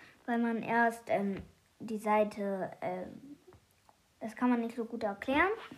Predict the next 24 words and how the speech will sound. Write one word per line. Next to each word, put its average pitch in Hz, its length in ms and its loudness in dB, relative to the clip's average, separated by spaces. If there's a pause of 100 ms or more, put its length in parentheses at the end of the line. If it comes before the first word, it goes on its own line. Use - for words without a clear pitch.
(140)
Aber 220 160 8
falls 285 380 6
ihr 277 280 4
Comics 254 540 6
oder 214 200 2
Mangas 202 440 -2
mögt, 320 420 8 (560)
dann 254 160 2
empfehle 277 460 0
ich 269 180 -6
euch 269 260 -2 (140)
die 247 100 -6
Serie, 233 720 2
ähm, 208 360 0 (460)
die 254 60 -2
Manga-Serie 220 840 -4 (1040)
Zelda, 294 680 4 (120)
also 208 600 2 (160)
The 220 80 -4
Legend 226 440 6
of 202 240 2
Zelda 220 380 2
Perfect 214 580 0
Edition. 226 480 0